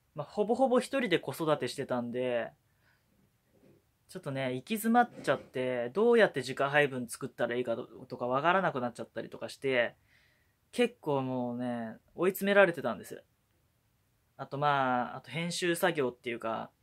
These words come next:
あのー、まあ、自分の方のこのチャンネルは編集は、まあね、特にしてないんですけど、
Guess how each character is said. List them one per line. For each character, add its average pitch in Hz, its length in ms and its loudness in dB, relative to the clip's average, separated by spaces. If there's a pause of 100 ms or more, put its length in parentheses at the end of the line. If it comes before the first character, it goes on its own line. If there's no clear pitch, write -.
(720)
あ 160 120 -4
の 143 560 -2
ー、 - 20 -10
ま 160 60 0
あ、 - 40 -4
自 190 200 -8
分 294 180 0
の 302 240 8
方 294 160 6
の 170 120 2
こ 147 100 0
の 135 100 -2
チ 156 100 -4
ャ 151 60 2
ン 151 60 -2
ネ 147 80 0
ル 143 80 4
は 139 40 4
編 156 180 -2
集 151 200 -2
は、 151 380 4 (1120)
ま 151 80 -2
あ 135 40 0
ね、 147 120 -2
特 233 200 0
に 135 120 0
し - 80 -8
て 151 80 -2
な 151 100 4
い 147 60 -2
ん - 20 -4
で 117 80 -6
す - 100 -14
け 123 100 -8
ど、 123 300 -2